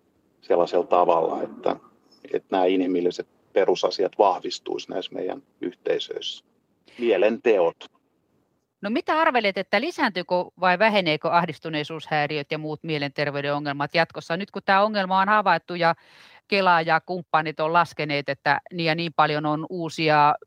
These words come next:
Speaker 2: ihmisiä todettu ahdistuneiksi. Paraneeko tilanne, kun tää on nyt havaittu ja todettu?
Speaker 1: No, tietoisuus on hyvä lähtökohta. Se on niinku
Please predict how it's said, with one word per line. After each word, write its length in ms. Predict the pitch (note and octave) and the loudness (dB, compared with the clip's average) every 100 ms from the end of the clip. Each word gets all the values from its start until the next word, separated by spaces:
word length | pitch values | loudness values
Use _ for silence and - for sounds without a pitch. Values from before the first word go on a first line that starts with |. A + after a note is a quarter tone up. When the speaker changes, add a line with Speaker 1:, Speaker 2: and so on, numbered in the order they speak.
| _ - | _ -10
Speaker 2:
ihmisiä 680 | F#3 E3 D3+ E3 D#3 D3 C3+ | -6 -4 -6 -2 2 2 0
todettu 540 | E3 D#3 D3 - E3 D3+ | -2 -2 -4 -8 -10 -2
ahdistuneiksi. 720 | D3+ D3+ C#3 - D3 C#3+ - D#3 | -2 -2 -8 -10 -8 -8 -10 -2
Paraneeko 480 | D#4+ D4 G3+ E3 E3 | 2 2 2 -2 -4
tilanne, 400 | - E3+ D3 C#3 - | -4 0 0 -2 -8
kun 260 | D3+ D3 - | -12 -10 -2
tää 180 | D#3+ D3 | 0 0
on 80 | D#3+ | -2
nyt 140 | E3 - | -6 0
havaittu 540 | A3+ D#3+ B2 C3+ - | 2 2 -2 -4 -10
ja 80 | D3+ | -8
todettu? 540 | B3 G#3+ - _ _ - _ _ _ _ _ _ _ _ _ _ _ - | -8 -8 -12 _ _ -20 _ _ _ _ _ _ _ _ _ _ _ -4
Speaker 1:
No, 200 | C#3 C#3 _ | 0 0 _
tietoisuus 680 | D#3 C#3+ F#2+ F#2 G#2+ G2+ - | 2 4 4 2 0 -2 0
on 240 | C#3 C3+ C#3 - | 0 -2 -6 -6
hyvä 220 | D3 C3+ | 0 4
lähtökohta. 600 | C3 B2+ - F#2 F2 - | 2 2 -4 -2 -2 -2
Se 120 | - | -4
on 80 | G#2+ | -2
niinku 280 | G#2 A2+ | -2 -4